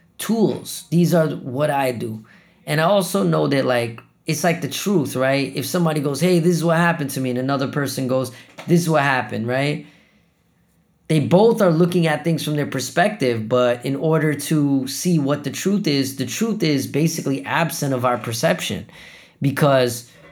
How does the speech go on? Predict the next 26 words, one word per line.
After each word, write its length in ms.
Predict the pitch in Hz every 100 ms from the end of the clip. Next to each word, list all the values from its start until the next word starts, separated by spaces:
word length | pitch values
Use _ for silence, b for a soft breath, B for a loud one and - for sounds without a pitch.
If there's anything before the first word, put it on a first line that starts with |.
| B -
one 320 | 139 165 160
person 440 | 165 156 156 147
might, 320 | 139 131 127
let 100 | 147
me 60 | 151
just 180 | 139 -
call 220 | 147 131
it 120 | 131
person 400 | - 139 117 127
blue 380 | 113 143 147 139
and 180 | 123 113
person 380 | 135 120 123 120
red. 380 | 131 117 - b b b b b b
One 260 | 135 160 156
person, 840 | 165 156 - 156 151 147 143 - _ _ _ _ -
let's 180 | 139 135
just 140 | 143
say 100 | 160
I 220 | 135 143
listen 340 | 135 139 139 135
to 80 | 123
person 400 | 143 127 135 120
blue 180 | 139
and 140 | 131 117
person 300 | 127 117 127
red, 400 | 151 180 101